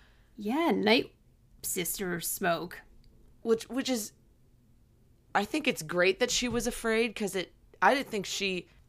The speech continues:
Speaker 2: I have mixed feelings about this character, 'cause number one, she's like a deer in the headlights in every scene she's in,
Speaker 1: <laughs>
Speaker 2: okay? And I'm getting kinda over it, but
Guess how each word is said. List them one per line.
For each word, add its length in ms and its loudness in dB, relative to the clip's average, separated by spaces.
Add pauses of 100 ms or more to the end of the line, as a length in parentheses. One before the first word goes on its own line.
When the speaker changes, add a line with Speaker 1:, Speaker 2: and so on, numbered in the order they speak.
(100)
Speaker 2:
I 60 4
have 180 6
mixed 280 4
feelings 360 6
about 260 2
this 160 -8
character, 560 -6
'cause 200 -4
number 200 4
one, 220 6
she's 360 -2 (140)
like 180 4
a 60 6
deer 340 4
in 120 6
the 80 6
headlights 640 2
in 140 -2 (140)
every 320 6
scene 280 -4
she's 260 -4
in, 200 -6 (580)
Speaker 1:
<laughs> 220 -2
Speaker 2:
okay? 380 4 (640)
And 100 4
I'm 100 4
getting 220 6
kinda 300 4
over 300 4
it, 240 -6
but 500 4